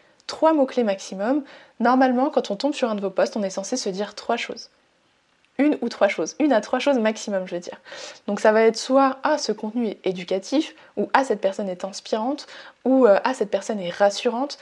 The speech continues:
Et en fait, tout ça, ça va être des, des personnalités, des tips, euh, des pistes en fait de,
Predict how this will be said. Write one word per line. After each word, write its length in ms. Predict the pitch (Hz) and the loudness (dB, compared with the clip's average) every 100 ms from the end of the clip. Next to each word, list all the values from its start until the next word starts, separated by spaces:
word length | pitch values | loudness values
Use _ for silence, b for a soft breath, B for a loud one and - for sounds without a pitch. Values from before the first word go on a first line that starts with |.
| B B | B B
Et 80 | 233 | -2
en 60 | 233 | 2
fait, 180 | 359 359 | 0 0
tout 140 | 262 | 0
ça, 160 | 254 311 | 0 2
ça 120 | 208 | 2
va 80 | 202 | 2
être 160 | 202 | 0
des, 320 | 180 175 170 - | -4 -6 -8 -10
des 200 | 190 185 | -8 0
personnalités, 720 | 254 262 262 247 233 233 180 | 2 4 2 0 0 -2 -4
des 160 | 180 180 | -6 -6
tips, 480 | - 277 269 - - | -2 0 0 -6 -6
euh, 120 | 196 | -6
des 200 | 175 185 | -2 -4
pistes 380 | 180 - 359 - | -2 0 0 0
en 80 | 220 | -2
fait 400 | 240 233 - 190 | 0 -2 -2 -6
de, 280 | 196 185 | -2 -2